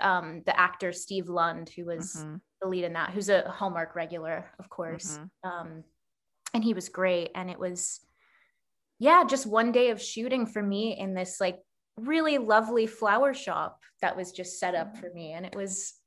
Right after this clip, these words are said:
Speaker 1: it was so sweet. It was awesome.
Speaker 2: That's cool. That's good.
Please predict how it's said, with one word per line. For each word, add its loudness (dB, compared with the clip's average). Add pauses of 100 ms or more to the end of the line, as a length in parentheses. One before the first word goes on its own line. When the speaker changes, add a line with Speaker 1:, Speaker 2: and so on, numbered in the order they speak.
(280)
Speaker 1:
it 0
was 0
so 8
sweet. -2
It -4
was -4
awesome. -2 (260)
Speaker 2:
That's -16
cool. -8 (480)
That's -4
good. -4